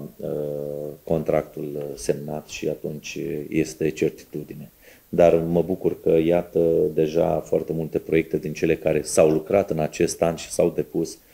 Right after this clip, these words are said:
reușim să le, uh, să le promovăm și chiar să semnăm contracte într-un ritm foarte alert, pentru că,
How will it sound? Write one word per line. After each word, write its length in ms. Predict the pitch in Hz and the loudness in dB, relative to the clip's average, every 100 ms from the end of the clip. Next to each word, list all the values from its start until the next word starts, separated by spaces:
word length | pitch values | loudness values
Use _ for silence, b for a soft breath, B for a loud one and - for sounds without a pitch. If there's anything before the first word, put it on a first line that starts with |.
| b b | b b
reușim 520 | 87 82 78 - 87 | 6 6 6 0 0
să 240 | 87 - 82 | 0 4 6
le, 300 | 80 82 - - B B - | 8 6 2 -18 B B 2
uh, 600 | 80 78 73 73 71 73 - | 6 6 6 2 -2 -6 -8
să 160 | - 80 | -2 2
le 100 | 78 | 2
promovăm 540 | - 87 78 107 92 | 4 4 6 4 4
și 160 | - - | 0 2
chiar 180 | 87 | 2
să 120 | 87 85 | 4 0
semnăm 320 | 80 82 87 | 0 0 0
contracte 540 | - 78 85 92 87 | -2 -4 0 0 2
într-un 300 | 82 80 80 | 0 0 0
ritm 220 | 80 92 | 2 -2
foarte 400 | - 90 87 - | 0 2 4 4
alert, 400 | 82 78 82 98 - | 2 4 4 4 2
pentru 300 | 87 82 80 | -2 0 -4
că, 260 | - 82 | 2 2